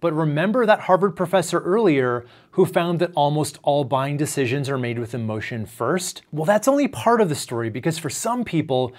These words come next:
they then need to back that emotional decision up with logic before they're gonna buy. So this is the part where we let those extra analytical people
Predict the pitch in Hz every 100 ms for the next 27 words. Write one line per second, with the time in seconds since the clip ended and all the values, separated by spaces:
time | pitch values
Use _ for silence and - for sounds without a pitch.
0 | - - 131 175 156 131 185 240 202 180
1 | 175 151 107 - 156 180 185 156 143 156
2 | 156 175 139 135 - 143 127 143 208 196
3 | - - _ - 123 120 147 202 185 135
4 | 120 - 127 143 123 120 113 104 101 135
5 | 95 90 - 151 147 143 - _ 113 160
6 | 214 214 170 220 - - 214 147 147 -
7 | - - 160 180 170 175 160 139 170 175
8 | 170 - - - 170 170 - 185 165 156
9 | 139 202 247 180 - 151 135 139 135